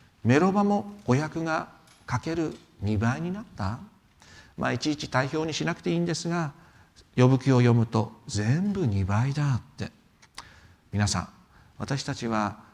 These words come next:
本当に震災を通して新たな祝福を神様にいただいたなって思う節はありますか？私はあります。昨日も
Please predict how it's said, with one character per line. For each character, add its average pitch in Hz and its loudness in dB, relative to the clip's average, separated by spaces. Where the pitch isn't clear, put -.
本 90 -2
当 113 -4
に 180 2
震 185 0
災 170 0
を 156 -2
通 135 -2
し - -8
て 101 -6
新 131 -2
た 170 -8
な 147 -2
祝 - -4
福 127 -6
を 127 -4
神 123 -4
様 127 -4
に 120 -2
い 113 -8
た 127 -4
だ 139 -4
い 147 -8
た 147 -8
な 156 -4
っ 165 -6
て - -8
思 143 0
う 113 -4
節 - -4
は 147 -4
あ - -6
り 95 -2
ま 87 -6
す - -10
か？ 156 -4
私 175 0
は 175 2
あ 101 2
り 95 0
ま 87 -2
す。 - 0
昨 - -10
日 151 2
も 143 2